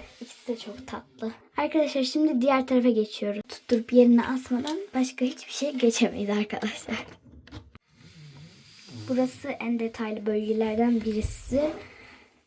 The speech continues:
diyebilirim. Çünkü, çünkü burada bayağı bir karakter var. Ve incelenmesi gereken bir sürü tatlış ayran-,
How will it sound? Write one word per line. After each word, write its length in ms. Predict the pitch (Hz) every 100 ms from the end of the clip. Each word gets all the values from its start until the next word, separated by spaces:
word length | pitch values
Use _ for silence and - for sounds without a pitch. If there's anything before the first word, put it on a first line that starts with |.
| _ _ -
diyebilirim. 960 | 226 233 233 220 214 202 214 226 254 254
Çünkü, 540 | - 226 - 240 233 - _ _ _ _ _ _ -
çünkü 640 | - 226 254 - - 233
burada 300 | 226 226 226
bayağı 340 | 220 214 202
bir 40 | 220
karakter 760 | - 202 202 - 220 240 226
var. 300 | 214 220 269 - - - - 254 254 - - - - _ - - - - 247
Ve 80 |
incelenmesi 680 | 247 233 226 226 226 233 -
gereken 460 | 240 226 226 233 226
bir 140 | 226
sürü 220 | 226 226
tatlış 560 | 220 - 214 - 214 -
ayran-, 460 | 202 208 208 208